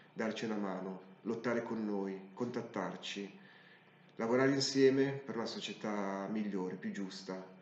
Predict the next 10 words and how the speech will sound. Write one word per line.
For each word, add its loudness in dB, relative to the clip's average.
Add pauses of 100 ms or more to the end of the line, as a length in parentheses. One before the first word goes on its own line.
(400)
dove -2
la 2
classe -2
lavoratrice -2 (400)
possa -2
giocare -2
quel -2
ruolo 0
di -4
direzione, 0